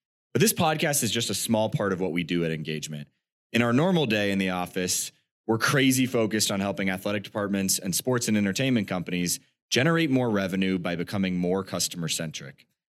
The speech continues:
To see how we might be able to help your organization, visit engagement partners dot com to learn more. Download a free guide, check out our blogs and case studies,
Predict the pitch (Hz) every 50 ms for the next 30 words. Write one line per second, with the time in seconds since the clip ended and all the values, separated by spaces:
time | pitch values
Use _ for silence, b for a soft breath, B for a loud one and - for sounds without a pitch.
0 | _ _ _ - - 120 120 - 196 214 190 175 165 151 139 127 123 107 123 120
1 | 113 107 107 104 104 95 85 95 113 131 139 127 107 98 92 87 85 82 87 85
2 | 82 80 - 90 85 87 87 - _ _ _ _ _ - 110 117 110 120 117 117
3 | - - 107 104 95 110 127 147 151 170 170 151 - - 135 127 110 120 120 117
4 | 107 104 - 101 95 92 95 - - 98 87 85 80 78 82 82 - _ _ _
5 | - - 113 107 98 95 92 90 87 80 76 73 71 - _ _ _ _ _ _
6 | _ _ - 113 123 143 143 143 135 127 131 131 120 107 95 101 123 139 147 147
7 | 143 143 135 139 139 135 127 - - - - 156 139 - 135 123 110 98 92 85
8 | 107 117 123 127 127 127 127 123 107 104 98 92 - 127 131 127 - - 135 131
9 | 123 123 120 120 117 -